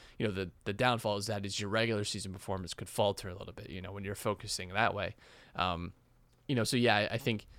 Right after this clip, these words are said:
you, you wanna keep a, a pace ahead of these guys. I think the Nets are the strongest challengers simply because when you have three, like, <laughs> superstars like they have,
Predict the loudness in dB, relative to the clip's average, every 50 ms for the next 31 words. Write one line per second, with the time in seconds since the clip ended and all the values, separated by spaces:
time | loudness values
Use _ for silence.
0 | -20 -20 -20 -20 -20 -20 -16 -10 -2 2 2 4 4 6 6 6 6 6 6 4
1 | 2 2 0 2 2 2 2 2 2 2 0 0 2 2 2 2 2 0 -2 -2
2 | -2 -4 -4 -4 -2 -2 0 0 0 0 -2 -2 -2 -2 -2 -2 -2 -2 -2 0
3 | 0 -2 -2 0 0 -2 0 0 2 0 0 0 -4 -4 -4 -2 0 0 0 2
4 | 2 0 0 0 -2 -2 -2 -4 -4 -6 -6 -6 -4 -2 0 0 2 2 0 0
5 | -2 -8 -18 -20 -20 -20 -20 -12 -6 -4 -4 -2 -2 -2 -2 -4 -8 -10 -4 -2
6 | 0 2 2 2 2 2 2 2 2 2 0 0 0 0 0 2 2 2 2 2
7 | 4 4 4 4 4 4 2 2 4 6 8 8 8 8 6 4 2 6 6 8
8 | 8 8 8 6 6 4 2 0